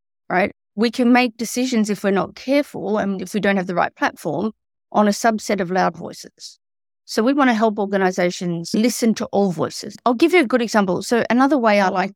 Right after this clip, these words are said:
to talk about Qualtrics is we turn rumors into facts. So we worked with a retail bank here in the region who their rumor was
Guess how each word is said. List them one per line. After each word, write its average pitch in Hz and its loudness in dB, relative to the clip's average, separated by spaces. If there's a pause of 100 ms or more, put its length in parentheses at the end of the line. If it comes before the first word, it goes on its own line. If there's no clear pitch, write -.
to - -16
talk 196 -8
about 180 -2
Qualtrics 175 -4
is 180 -4
we 185 -2
turn 196 0
rumors 185 0
into 160 -2
facts. - -14 (1000)
So 214 2
we 247 4
worked 269 2
with 262 0
a 226 2
retail 196 -2 (160)
bank 170 -2
here 170 -2
in 170 0
the 165 -2
region - -4 (180)
who 208 2
their 262 4
rumor 208 0
was 175 -2